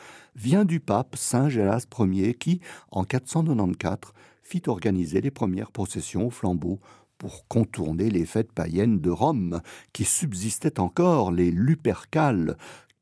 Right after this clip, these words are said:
que l'on va voir un peu mieux pour la Saint-Valentin. Et de là vient aussi l'origine des cierges bénis le jour de la Chandeleur. En effet, le pape Saint Gélase, en organisant cette procession au flambeau, faisait bénir les cierges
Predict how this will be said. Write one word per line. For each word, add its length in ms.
que 80
l'on 120
va 120
voir 260
un 140
peu 160
mieux 240
pour 320
la 120
Saint-Valentin. 840
Et 120
de 120
là 220
vient 320
aussi 200
l'origine 440
des 100
cierges 420
bénis 340
le 120
jour 260
de 100
la 120
Chandeleur. 640
En 140
effet, 360
le 120
pape 300
Saint 200
Gélase, 560
en 160
organisant 580
cette 220
procession 640
au 100
flambeau, 480
faisait 320
bénir 340
les 120
cierges 600